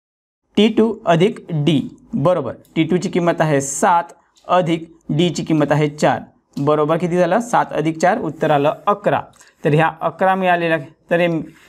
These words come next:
तर ह्या टी थ्रीच्या मिळालेल्या किमतीला आपण इथे फ्रेम तयार करून घेऊयात. आता आपण काय करूयात, ह्या अंकगणिती श्रेणीचं शेवटचं पद शोधूयात.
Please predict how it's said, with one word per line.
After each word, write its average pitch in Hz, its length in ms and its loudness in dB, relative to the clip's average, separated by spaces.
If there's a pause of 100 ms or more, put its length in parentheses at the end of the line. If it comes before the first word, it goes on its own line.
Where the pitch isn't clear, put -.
(180)
तर 180 100 4
ह्या 180 280 0 (280)
टी 185 100 2
थ्रीच्या 196 380 0
मिळालेल्या 175 380 2
किमतीला 170 400 0
आपण 156 280 0 (200)
इथे 160 220 2
फ्रेम 160 360 0
तयार 160 160 4
करून 156 200 -4
घेऊयात. 160 280 -2 (1000)
आता 190 240 2
आपण 269 260 0
काय 196 140 2
करूयात, 165 400 0
ह्या 190 160 2
अंकगणिती 214 680 -2
श्रेणीचं 175 520 0
शेवटचं 175 480 2
पद 156 260 0
शोधूयात. 151 400 0